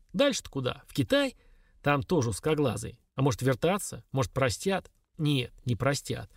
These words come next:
Разменяют к чёртовой матери. Мести начинает.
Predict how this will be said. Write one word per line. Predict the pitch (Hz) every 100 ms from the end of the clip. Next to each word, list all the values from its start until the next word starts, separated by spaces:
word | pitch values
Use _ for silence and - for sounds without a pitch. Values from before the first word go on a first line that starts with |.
| - - -
Разменяют | 156 151 170 170 147 120
к |
чёртовой | - 160 - 135
матери. | 175 165 - 120 113 _ _ _
Мести | 131 135 151 147 -
начинает. | 117 107 131 120 -